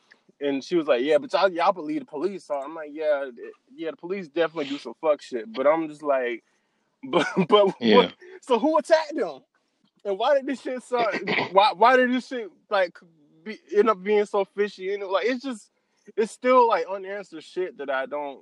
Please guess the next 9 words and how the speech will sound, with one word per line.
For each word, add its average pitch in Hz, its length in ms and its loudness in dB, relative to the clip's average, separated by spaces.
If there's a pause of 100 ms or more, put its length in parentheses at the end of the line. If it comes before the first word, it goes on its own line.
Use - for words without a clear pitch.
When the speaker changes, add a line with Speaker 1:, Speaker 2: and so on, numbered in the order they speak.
(380)
Speaker 1:
like, 139 360 -8
I 160 80 0
don't 180 200 -2
wanna 170 200 -4
just 151 160 -16
be 160 100 -12
like, 127 300 -2
"Oh, 139 300 -2 (340)
yeah, 165 340 0